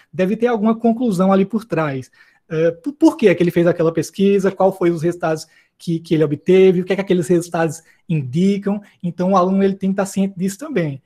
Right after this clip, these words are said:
É por isso que quando fala aí, ó, destacando aspectos como as medidas de tendência central, a amplitude e as conclusões, é porque, assim, o aluno tem que cal-, não é só calcular essas, essa, a média, moda e mediana. Cara, ele tem que saber o que aquilo implica, né?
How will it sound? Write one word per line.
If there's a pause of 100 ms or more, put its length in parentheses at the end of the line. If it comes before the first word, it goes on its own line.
(120)
É
por
isso
que
quando
fala
aí,
ó, (100)
destacando
aspectos
como
as
medidas
de
tendência
central, (300)
a
amplitude
e
as
conclusões,
é
porque,
assim, (400)
o
aluno
tem
que
cal-, (140)
não
é
só
calcular
essas, (380)
essa,
a
média,
moda
e
mediana.
Cara,
ele
tem
que
saber
o
que
aquilo
implica,
né?